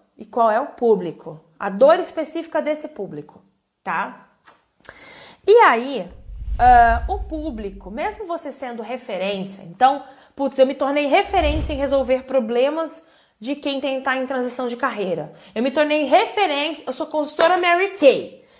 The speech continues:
Eu posso vender um milhão de coisas, mas eu sou referência no negócio de tirar mancha, entendeu? Eu sou referência na linha de batons coloridos.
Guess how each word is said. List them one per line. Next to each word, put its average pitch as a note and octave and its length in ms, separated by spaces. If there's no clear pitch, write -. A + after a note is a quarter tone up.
Eu B3+ 100
posso F4 280
vender D#4+ 240
um E4 140
milhão E4+ 480
de G3+ 120
coisas, E3 460
mas G3+ 220
eu A#3 80
sou B3 160
referência C#4+ 920
no C#4 160
negócio C4+ 440
de C4 80
tirar C#4 180
mancha, F#3+ 540
entendeu? C4 560
Eu A3 80
sou B3+ 140
referência D#4+ 800
na D4 160
linha D4 180
de C#4 80
batons D4 420
coloridos. B3+ 880